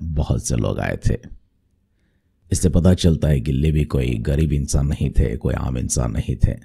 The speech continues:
लेकिन वो चुंगी लेने वाले थे। उनका पेशा था वो कर वसूल करना, उनका पेशा था। इन चुंगी लेने वालों को, कर वसूल करने वालों को इस समाज ने कभी अच्छा नाम नहीं दिया है,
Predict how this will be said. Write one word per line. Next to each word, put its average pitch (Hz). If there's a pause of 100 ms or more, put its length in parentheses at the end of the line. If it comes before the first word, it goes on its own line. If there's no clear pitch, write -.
(920)
लेकिन 98
वो 95
चुंगी 101
लेने 65
वाले 62
थे। -
उनका -
पेशा 67
था -
वो 58 (420)
कर 95
वसूल 76
करना, 67
उनका -
पेशा -
था। - (1120)
इन 101
चुंगी 95
लेने 76
वालों 69
को, 64
कर 85
वसूल 85
करने 64
वालों 64
को 65
इस -
समाज 80
ने 69
कभी 73
अच्छा -
नाम 64
नहीं 62
दिया 64
है, 50